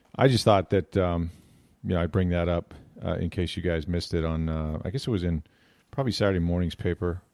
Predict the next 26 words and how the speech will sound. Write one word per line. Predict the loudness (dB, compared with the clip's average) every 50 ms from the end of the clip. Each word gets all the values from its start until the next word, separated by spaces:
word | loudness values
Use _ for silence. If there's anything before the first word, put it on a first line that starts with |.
| -10 -8
uh, | -6 -4 -4 -4 -4 -4 -4 -6
or | -6 -8 -8
Sunday | -6 -4 -4 -2 -2
mornings. | -2 -2 -2 -2 -4 -4 -6
I | -8
can't | -6 -4 -4 -2
remember | 0 0 0 0 0 0
which, | 0 0 0 -2 -2 -2 0
but, | 0 0 0 -2 -10 -20 -20 -20 -20 -20 -20 -20 -20 -20 -20 -20 -20 -20 -20 -20 -20 _ _ _ _ 2
uh, | 4 4 6 6 6 6 4 4 4
Gay | 4 4 6
Culverhouse, | 6 8 8 8 8 6 4 2 0
seventy-four | -4 -2 2 2 4 4 2 2 0 0 2
years | 2 2 2
old, | 0 -2 -4 -6 -14 -18 -20 -20 -20 -20 -8 -2
gone | 0 2 2 2
too | 2 0 -2
soon. | -2 -2 -2 -2 -2 -4 -6 -10 -18 -20 -14 -6 -4
Okay, | -4 0 2 2 0 0
so | 2 4 6 8 8
we | 8 8
got | 6 6 4 4 6
lots | 6 6 6 6 4 0
to | 2
talk | 6 8 8 8 8 6
about. | 4 6 6 6 6 4 2